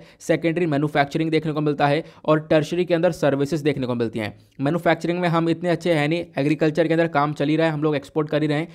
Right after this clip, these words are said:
लेकिन क्या है, टर्शियरी सेक्टर के अंदर बात करें तो बहुत सारे टीचर्स, डॉक्टर्स, लॉयर्स जो भी सर्विसेज कर रहे हैं, सर्विसेज दे रहे हैं, वो वाले लोग देखने को मिलेंगे।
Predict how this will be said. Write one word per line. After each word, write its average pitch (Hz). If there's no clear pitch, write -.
लेकिन 165
क्या 180
है, 185
टर्शियरी 175
सेक्टर 170
के 170
अंदर 165
बात 143
करें 151
तो 165
बहुत 160
सारे 175
टीचर्स, 160
डॉक्टर्स, 156
लॉयर्स 151
जो 151
भी 170
सर्विसेज 151
कर 156
रहे 151
हैं, 160
सर्विसेज 147
दे 156
रहे 147
हैं, 160
वो 170
वाले 165
लोग 165
देखने 143
को 135
मिलेंगे। 117